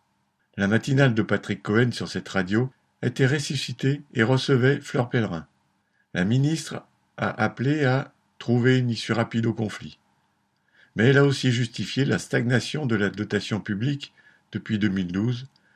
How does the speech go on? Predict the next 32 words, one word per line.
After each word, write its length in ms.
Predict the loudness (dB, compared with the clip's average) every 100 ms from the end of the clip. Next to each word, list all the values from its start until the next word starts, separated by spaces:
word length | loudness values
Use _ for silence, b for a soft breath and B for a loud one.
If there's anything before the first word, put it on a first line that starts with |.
| b b
à 100 | 0
la 120 | 2
source 300 | 2 0 -2
portant 360 | -2 -4 -2 0
d'une 220 | 0 0
partie 320 | -2 -2 2
des 220 | 2 2
économies 500 | 0 -2 0 0 -2 -2
qu'elle 160 | -2
cherche 420 | 0 2 0 0 -4
à 160 | -2 0
imposer 560 | 0 -2 -2 -2 -4 -8 b b b
en 140 | -2 -2
expliquant 680 | -2 -4 -4 0 0 -2 -8
qu'on 160 | -2 2
demande 340 | 4 4 4
des 200 | 2 0
efforts 260 | -2 -2 -4
à 40 |
tout 140 | -4 -4
le 80 | -4
monde. 280 | -6 -10 -18 _ _ _ _ _ -4
Mais 100 | 0
les 120 | 2
grévistes 400 | 2 2 0 -2
de 140 | 0
Radio 320 | 2 0 -2 -4
France 380 | -4 -4 -4 -12
savent 280 | -6 -4 -2
mieux 180 | -2 0
que 100 | -2
quiconque 640 | -4 -6 -2 -2 -6